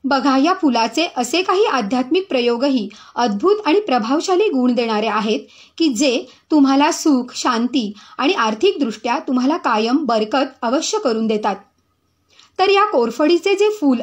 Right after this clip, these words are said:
असेल, ते नवीन रोपामध्ये खूपच कमी उगवते, पण जर तीन चार वर्षांची जुनी रोपे असतील, तर त्यामध्ये हे फूल उगवते आणि हे फूल त्यांच्याच घरी उगवते, जो फार नशीबवान असेल.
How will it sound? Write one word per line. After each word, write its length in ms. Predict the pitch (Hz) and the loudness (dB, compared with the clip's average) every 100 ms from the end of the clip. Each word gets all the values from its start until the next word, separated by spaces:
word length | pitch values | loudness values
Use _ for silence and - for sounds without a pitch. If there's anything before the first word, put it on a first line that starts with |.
| 240 | -4
असेल, 340 | 240 269 190 - _ _ | -2 -2 -2 -6 _ _
ते 120 | 311 | 0
नवीन 360 | 339 262 233 381 | 2 2 2 2
रोपामध्ये 600 | 415 285 254 240 220 269 | 2 0 0 -2 -2 -4
खूपच 420 | 302 339 247 294 | -2 -2 0 -2
कमी 240 | - 311 320 | 0 2 2
उगवते, 580 | 233 233 220 226 202 - _ _ _ | 2 0 -2 -4 -6 -12 _ _ _
पण 220 | 277 294 | 0 2
जर 220 | 262 262 | 2 0
तीन 300 | 285 262 262 | 0 0 2
चार 220 | 277 302 311 | 2 0 0
वर्षांची 680 | 220 214 277 262 262 330 320 | -2 -2 0 0 0 -2 -4
जुनी 260 | 262 262 427 | 0 2 2
रोपे 320 | 294 285 262 | 0 0 -2
असतील, 400 | 233 - 269 202 - - - | -2 -4 -6 -6 -12 -20 -4
तर 100 | 330 | -4
त्यामध्ये 520 | - 269 254 294 339 | 0 0 2 2 2
हे 140 | 359 381 | 0 -2
फूल 280 | - 240 | -4 -6
उगवते 500 | 220 220 214 214 - _ _ _ - | -4 -2 -2 -4 -8 _ _ _ -4
आणि 160 | 240 | -2
हे 260 | 269 285 415 | 0 0 0
फूल 260 | 415 247 311 - _ - | 0 -2 -2 -6 _ -4
त्यांच्याच 520 | 247 233 240 403 427 | -2 -2 0 -2 0
घरी 180 | 349 285 | 0 0
उगवते, 580 | 247 247 233 220 262 370 - - | 0 -2 -2 -2 -2 -4 -14 -6
जो 140 | 247 330 | -2 -2
फार 360 | - 226 285 | 0 -2 0
नशीबवान 580 | 294 233 - 339 269 220 | -2 -2 0 0 0 -2
असेल. 420 | 226 220 208 202 | -4 -4 -4 -6